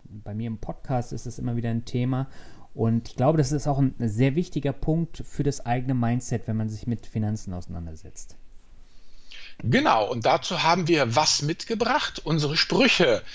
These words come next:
Speaker 2: Wir hatten drei zur Auswahl, einer besser und schöner als der andere. Welchen nimmst du jetzt, Daniel?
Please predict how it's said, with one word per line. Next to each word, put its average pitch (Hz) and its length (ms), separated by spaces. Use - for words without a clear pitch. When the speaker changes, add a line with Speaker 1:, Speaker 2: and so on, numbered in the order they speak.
Speaker 2:
Wir 151 160
hatten 170 240
drei 185 340
zur - 300
Auswahl, 220 440
einer 220 520
besser 208 460
und 175 120
schöner 214 360
als 180 220
der - 140
andere. 240 440
Welchen 196 640
nimmst 233 280
du 170 60
jetzt, 117 340
Daniel? 82 360